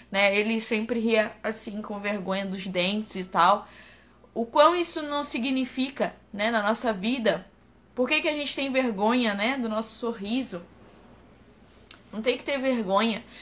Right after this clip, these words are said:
né? O sorriso, ele cativa tanto, né? A gente vê, até peguei uma das apresentações que eu preparei, né, pra, pro Caminho do Vinho.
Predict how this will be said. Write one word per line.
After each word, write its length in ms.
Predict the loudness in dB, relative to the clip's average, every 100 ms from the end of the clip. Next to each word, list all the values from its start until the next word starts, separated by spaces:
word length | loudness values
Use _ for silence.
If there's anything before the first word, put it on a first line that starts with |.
| -18 -4
né? 160 | 0
O 80 | 0
sorriso, 400 | 2 2 2 4
ele 140 | 2
cativa 560 | 2 -2 -2 -2 -2 -2
tanto, 560 | -2 0 0 -2 -8 -12 -16 -8
né? 100 | -4
A 40 | 0
gente 320 | 0 -2 0
vê, 180 | 6 6
até 220 | 6 2
peguei 460 | 0 0 6 6
uma 200 | 6 0
das 180 | 0 2
apresentações 760 | 2 0 -4 -4 -2 -2 -4 -6
que 60 |
eu 60 | -8
preparei, 640 | -6 -2 0 2 2 0 -8 -20 -10
né, 200 | -2 -2
pra, 580 | -2 -2 0 0 -2 -6
pro 140 | -8 -4
Caminho 400 | 0 0 0 -2
do 100 | -2
Vinho. 380 | 0 2 0